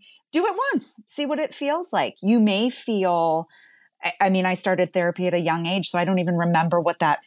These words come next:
that initial feeling is, but something I took with me was, like, I felt heard and understood and validated, um, 'cause I wasn't feeling that anywhere else or getting that. And so,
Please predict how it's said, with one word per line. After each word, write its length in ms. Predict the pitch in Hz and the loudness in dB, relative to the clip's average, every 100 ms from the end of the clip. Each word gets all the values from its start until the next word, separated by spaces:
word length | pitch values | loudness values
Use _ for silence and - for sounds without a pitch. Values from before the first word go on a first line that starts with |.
| - _ - | -20 _ -2
that 180 | - 165 | 2 4
initial 680 | 175 170 - 180 165 156 156 _ - - | 4 4 2 4 4 2 0 _ -20 -20
feeling 480 | - - 214 190 175 151 | -6 2 4 4 0 0
is, 280 | 180 240 160 | 2 2 2
but 260 | 160 165 - - - _ - 160 147 | 0 0 -4 -20 -20 _ -8 -6 -2
something 380 | - 202 196 | 2 2 2
I 100 | 165 | -2
took 220 | 156 180 - | 0 -2 2
with 200 | 196 214 | 2 2
me 160 | 175 | 2
was, 220 | 151 143 165 | 0 0 0
like, 240 | 143 - | 0 -2
I 120 | 165 151 | -6 -4
felt 440 | - 156 147 - | -2 0 0 -2
heard 440 | - 262 214 156 | -2 2 4 4
and 120 | 147 131 | 2 2
understood 960 | 165 165 165 - - 262 202 151 139 - | 2 4 4 2 4 4 6 4 2 0
and 260 | 156 151 156 | 2 2 2
validated, 840 | 202 247 247 185 131 - - - - - - - - | 4 4 4 4 2 0 -2 -4 -6 -16 -16 -6 2
um, 440 | 185 165 156 160 - _ _ _ _ - - | 4 6 2 -2 -8 _ _ _ _ -14 -2
'cause 120 | 196 | 2
I 100 | 175 | 4
wasn't 260 | 170 165 165 | 4 2 2
feeling 360 | 180 180 208 185 | 2 4 4 4
that 180 | 135 | 2
anywhere 360 | 139 120 127 95 - | -4 -8 -6 -4 -2
else 280 | - - - | -4 -6 -2
or 100 | 170 | -2
getting 360 | - 147 196 175 | 2 2 4 4
that. 260 | - - - | 2 0 -2
And 220 | 175 156 | 0 0
so, 460 | - 160 147 147 | 2 4 4 2